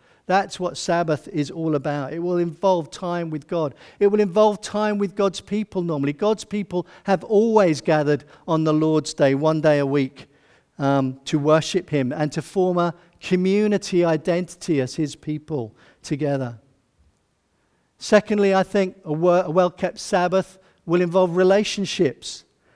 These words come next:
a focus, the one day a week when our kids and our friends don't need to fight for our attention because we've cleared space for them.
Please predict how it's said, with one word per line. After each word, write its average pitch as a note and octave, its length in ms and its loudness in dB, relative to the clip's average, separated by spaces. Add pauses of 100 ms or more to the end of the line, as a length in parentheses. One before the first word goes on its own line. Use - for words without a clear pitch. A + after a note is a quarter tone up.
(220)
a D#3 80 -2
focus, G#3 560 2
the F#3 120 0
one A#3+ 260 2
day A3+ 200 4
a G#3+ 80 2
week G#3+ 280 2
when E3 200 0
our E3 140 0
kids E3 480 0
and D#3 180 -6
our D#3+ 120 -2
friends C#3 720 0 (360)
don't G3 300 4
need F3 220 0
to D#3+ 100 -4
fight - 460 0
for D#3 200 0
our D3 160 4
attention D3 720 -6 (340)
because D3+ 340 -2
we've D#3 220 -2
cleared E3 320 0
space - 480 -2
for C#3+ 140 -6
them. C3 280 -2